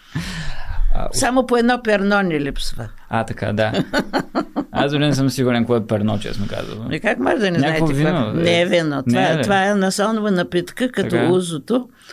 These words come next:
Speaker 2: Само че, а, освен анасон, в нея има и провансалски билки.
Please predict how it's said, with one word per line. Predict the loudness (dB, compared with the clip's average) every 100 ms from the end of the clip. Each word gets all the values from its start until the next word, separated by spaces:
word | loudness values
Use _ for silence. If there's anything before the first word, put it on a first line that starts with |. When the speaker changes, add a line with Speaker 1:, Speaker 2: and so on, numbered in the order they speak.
| -20 -20 -14
Speaker 2:
Само | -4 0 2 2
че, | 2 2 4 4
а, | 4 2 2 0
освен | -2 0 0 2 0 2
анасон, | 0 0 0 0 0 -2
в | -2
нея | 0 2 2
има | 2 2
и | 0
провансалски | -2 -2 -2 -2 -2 -2 -4 -6
билки. | -2 -2 -2 -4